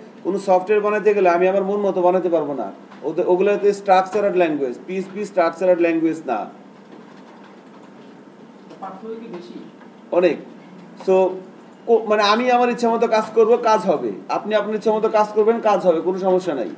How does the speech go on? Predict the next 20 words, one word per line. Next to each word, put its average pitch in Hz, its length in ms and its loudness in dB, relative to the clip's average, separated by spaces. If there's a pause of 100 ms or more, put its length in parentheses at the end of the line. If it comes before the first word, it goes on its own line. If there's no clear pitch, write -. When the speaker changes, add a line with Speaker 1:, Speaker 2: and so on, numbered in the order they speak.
(760)
Speaker 1:
কিন্তু 214 400 -2
আপনার 196 360 2
স্টাইলের 208 280 2
সাথে 196 180 -2
আমার 196 240 0
স্টাইল 208 220 -4
মিলবে 196 340 2
না। 143 180 2
But 165 140 4 (100)
যে 190 160 2
জাভা 180 340 4
দিয়ে 220 180 2
প্রোগ্রাম 196 380 0
করে, 175 200 2
যে 180 140 0
সি 180 140 -4
শার্প 196 220 -2
দিয়ে 214 140 4
প্রোগ্রাম 175 360 -2
করে, 156 280 -2